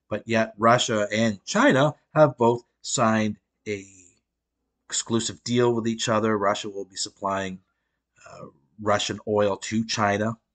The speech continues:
Russia will consider trading in the yuan, which is the currency of the Chinese dollar,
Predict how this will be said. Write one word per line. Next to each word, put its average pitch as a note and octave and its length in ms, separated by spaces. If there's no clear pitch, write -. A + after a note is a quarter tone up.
Russia C3 360
will A#2 160
consider G#2+ 540
trading G#2+ 580
in G2+ 240
the F#2+ 280
yuan, G2 380
which - 160
is - 100
the - 80
currency G2 680
of F#2 220
the F#2 300
Chinese F#2 460
dollar, F#2+ 420